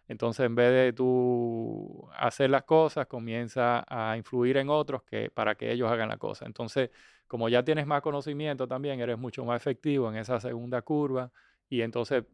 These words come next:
ahí dura hasta los ochenta y pico de años si quieres seguir trabajando. Entonces, me gusta mucho ese libro, eh, ese principalmente. A mí me gusta siempre Abraham Lincoln. Hay uno de Team of Rivals también, que, que es sobre la historia de Lincoln y cómo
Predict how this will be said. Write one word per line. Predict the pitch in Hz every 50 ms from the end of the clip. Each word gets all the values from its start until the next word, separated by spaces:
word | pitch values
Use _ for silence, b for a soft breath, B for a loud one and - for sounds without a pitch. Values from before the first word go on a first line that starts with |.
| _ _ -
ahí | - 113 110 117 120
dura | 123 127 139 143 147
hasta | 139 - - 123 110 107
los | 107 107
ochenta | 107 - - 120 110 98 110
y |
pico | 107 120 117 - 113 107
de | 107
años | 107 107 107 107 107
si | 104 113
quieres | 110 101 101 107 98
seguir | 107 113 110
trabajando. | 104 113 117 113 107 98 104 117 117
Entonces, | - 135 127 131
me | 135 123
gusta | 123 131 127 143 139
mucho | 135 135 127 135
ese | 131 127 131
libro, | 131 151 151 151 135 117 120 120 b b b b b b b b b b b
eh, | - 120 110 107 107 104 104 107 - 170 180
ese | 165 131 139 - 151
principalmente. | 135 127 135 113 131 127 127 131 127 131 131 123 117
A | 113
mí |
me | 120 123
gusta | 123 123 139 123
siempre | 135 135 123 127 127
Abraham | 123 123 127 123 120 127 123 120
Lincoln. | 123 131 139 139 135 - 120 113 110
Hay | 110 110
uno | 113 117 117 120 117 117
de | 117 110 107 107 104 101 101 110 -
Team | - - 123 123
of | 120 107 -
Rivals | 127 123 131 131 120 110 107 104 - -
también, | 110 104 110 120 120 120 117
que, | 110 - 101 104 120 127 -
que | - 113 107 110 107 107
es | 104 104
sobre | - 120 117 110 113
la | 110
historia | 107 - - 113 110 117 117 110
de | 110 110 107
Lincoln | 110 120 120 117 113 - 110 107 107
y | 104
cómo | - 107 107 107 110 110 113 110 110 104 98 101